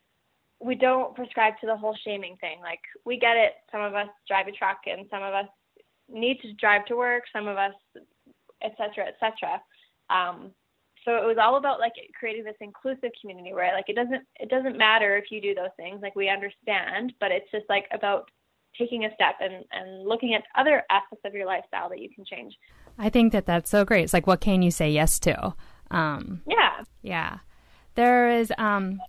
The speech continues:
Speaker 2: have you heard of The Hidden Life of Trees, uh, the book? The Hidden Life
Speaker 1: I
Speaker 2: of Trees?
Speaker 1: have, yeah. I, I read that last year. Such a good
Speaker 2: Oh,
Speaker 1: one.
Speaker 2: it's so good. Um, but
Speaker 1: Yeah.
Speaker 2: in it,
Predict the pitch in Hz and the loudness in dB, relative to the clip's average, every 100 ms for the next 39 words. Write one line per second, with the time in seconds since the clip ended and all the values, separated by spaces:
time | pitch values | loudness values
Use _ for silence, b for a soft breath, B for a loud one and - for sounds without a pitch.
0 | - - - 254 262 302 311 262 262 254 | -14 -16 -4 0 2 2 2 2 2 2
1 | 247 220 208 208 202 202 190 214 190 - | 0 0 2 2 2 2 2 0 -2 -2
2 | 170 165 175 196 175 - 175 160 160 - | -2 0 -2 -4 -6 -4 -6 -4 -4 -6
3 | - - - - _ _ _ 180 175 170 | -8 -8 -8 -12 _ _ _ -8 -4 -2
4 | 170 247 262 269 285 285 277 247 208 196 | 2 2 4 6 8 8 4 0 -6 -6
5 | 208 - 233 226 226 233 220 202 208 - | -10 -10 -8 -6 -6 -4 -4 -4 -10 -14
6 | 220 214 233 285 302 302 302 294 269 - | -14 2 6 8 8 6 6 4 2 -2
7 | - 247 - 254 269 254 233 180 160 180 | -6 -6 -4 -4 -2 -2 0 0 -2 -8
8 | b b b - 233 214 202 196 202 - | b b b -2 2 4 2 -2 -6 0
9 | 226 - - - - 240 285 302 240 190 | 4 4 0 -16 -12 -2 0 0 -2 -4
10 | 180 | -6